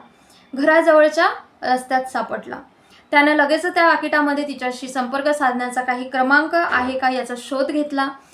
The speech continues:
त्याने त्या पाकिटाचा मालक कोण आहे हे शोधण्यासाठी अनेक फोन लावले, पण काही उपयोग झाला नाही. शेवटी त्यानं प्रयत्न करायचं सोडलं आणि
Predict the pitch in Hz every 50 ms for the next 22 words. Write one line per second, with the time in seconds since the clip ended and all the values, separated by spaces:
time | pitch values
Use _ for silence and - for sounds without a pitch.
0 | - - - _ _ - 302 302 320 349 302 339 349 349 320 302 311 302 294 302
1 | 294 294 311 285 277 262 247 247 254 269 269 262 - - 330 339 370 370 330 302
2 | 285 277 254 240 233 240 - _ _ _ _ _ - 320 330 330 349 320 294 233
3 | 277 277 277 285 262 254 262 262 - 254 254 254 254 - - - 285 302 302 285
4 | 254 226 214 214 208 208 262 - _ _ _ _ _ _ _ - 339 349 339 339
5 | 311 285 294 320 302 - - 262 277 294 294 277 - 254 247 226 226 240 - 254
6 | - - 208 - _ _ _ _ _ _ _ _ - - 330 320 330 - 370 359
7 | 359 339 311 330 320 320 285 285 285 285 285 285 285 294 285 285 254 240 240 240
8 | 240 254 262 262 - 285 269 285 285 285 - 135 143 - - 262 254 262 269